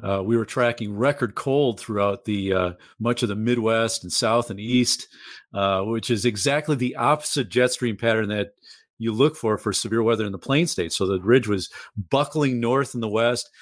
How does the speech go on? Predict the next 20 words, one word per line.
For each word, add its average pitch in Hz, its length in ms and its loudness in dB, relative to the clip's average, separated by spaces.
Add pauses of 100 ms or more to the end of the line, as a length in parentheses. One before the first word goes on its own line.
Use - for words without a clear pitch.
(140)
and 107 340 0
nosediving 110 720 0
southward 120 480 0
into 110 160 0
the 98 140 -6
east. 123 440 -2 (320)
And 117 120 -6
so 131 120 0
we're, 147 300 2
we 165 320 -2
had 117 160 0
snow 151 480 2
in 151 80 0
the 139 80 0
interior 147 400 0
Northeast 139 640 0
on 113 160 0
Mother's 131 320 0
Day 131 140 0
weekend. 123 480 0